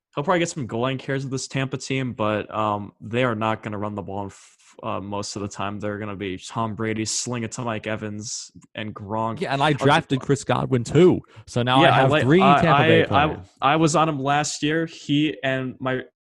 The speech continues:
Speaker 1: and I picked Ridley. He's gonna be the new Godwin this year. I'm sort of nailing those receivers in the fourth <laughs> round.
Speaker 2: All right, well, let's not pretend that you didn't finish last in the league last year.
Speaker 1: I know I did. It didn't mean anything, but
Speaker 2: <laughs>
Speaker 1: 'cause Alvin Kamara
Speaker 2: So, yeah, you can,
Speaker 1: stinks.
Speaker 2: you can have your Godwin, you can have your Ridley, but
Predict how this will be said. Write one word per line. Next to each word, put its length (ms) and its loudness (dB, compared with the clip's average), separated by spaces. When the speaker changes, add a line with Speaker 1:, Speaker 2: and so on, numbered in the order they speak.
Speaker 1:
and 80 -6
I 80 -2
picked 340 -8
Ridley. 280 -4
He's 180 -6
gonna 160 -4
be 60 -4
the 120 -4
new 40 -2
Godwin 380 -2
this 200 -6
year. 200 -6
I'm 120 -2
sort 220 -6
of 60 -6
nailing 320 -2
those 200 -6
receivers 720 -6
in 60 -10
the 80 -10
fourth 420 -12
<laughs> 0 -
round. 140 -4
Speaker 2:
All 60 -4
right, 120 -4
well, 140 -2
let's 240 -2
not 160 0
pretend 380 -2
that 40 2
you 140 -2
didn't 220 -2
finish 280 -4
last 340 -2
in 60 -14
the 80 -10
league 300 -8
last 320 -16
year. 200 -18
Speaker 1:
I 220 4
know 240 2
I 120 4
did. 300 0
It 80 -4
didn't 200 -2
mean 180 0
anything, 460 2
but 420 -2
Speaker 2:
<laughs> 80 -12
Speaker 1:
'cause 140 0
Alvin 200 2
Kamara 560 0
Speaker 2:
So, 220 2
yeah, 100 4
you 180 2
can, 100 2
Speaker 1:
stinks. 220 -6
Speaker 2:
you 80 0
can 120 2
have 260 2
your 80 -2
Godwin, 440 2
you 80 -6
can 140 -8
have 240 0
your 140 0
Ridley, 440 0
but 300 0